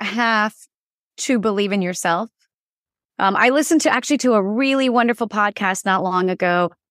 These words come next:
um, with this woman, Jamie Kern Lima, who created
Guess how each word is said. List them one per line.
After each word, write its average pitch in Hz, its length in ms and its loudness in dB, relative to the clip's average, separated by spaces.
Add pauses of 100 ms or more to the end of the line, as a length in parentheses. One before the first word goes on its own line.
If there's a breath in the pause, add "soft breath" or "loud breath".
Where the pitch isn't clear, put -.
(200)
um, 180 380 2
with 185 260 -6
this 190 180 -6
woman, 185 480 0 (180)
Jamie 185 320 -2
Kern 190 280 -2
Lima, 185 360 0
who 196 440 2
created 196 720 -2